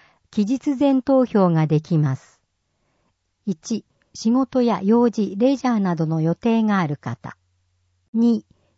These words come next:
入院や出産などの予定があるため、投票所に行けない見込みのある方。三、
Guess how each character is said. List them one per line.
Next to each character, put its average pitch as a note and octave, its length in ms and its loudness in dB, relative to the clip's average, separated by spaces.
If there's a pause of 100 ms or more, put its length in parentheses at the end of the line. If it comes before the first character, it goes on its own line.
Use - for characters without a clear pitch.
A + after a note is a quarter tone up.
入 C4 300 4
院 C4+ 240 2
や A#3+ 120 0
出 A#3 160 -4
産 C4 360 -2
な C4 120 -2
ど G3+ 120 -2
の F3 120 0
予 E3+ 140 0
定 A3 280 0
が G#3 160 0
あ F3+ 60 0
る D3+ 120 -2
た C#3+ 200 -4
め、 C#3 320 -4
投 A#3+ 220 2
票 B3 260 2
所 A#3 140 2
に A3 160 0
行 G3+ 80 0
け B3 160 0
な A#3 160 0
い A3+ 80 0
見 G3 140 0
込 A3+ 160 0
み A3 120 0
の G#3 160 0
あ E3+ 80 -2
る C#3+ 120 -6
方。 - 420 -12 (1040)
三、 G#3+ 500 -2